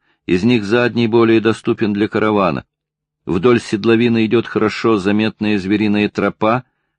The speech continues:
вероятно, единственная на этой высоте, соединяющая огромную территорию гор,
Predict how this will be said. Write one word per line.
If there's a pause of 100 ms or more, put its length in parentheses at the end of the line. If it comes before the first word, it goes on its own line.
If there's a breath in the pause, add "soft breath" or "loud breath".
вероятно,
единственная
на
этой
высоте,
соединяющая
огромную
территорию
гор,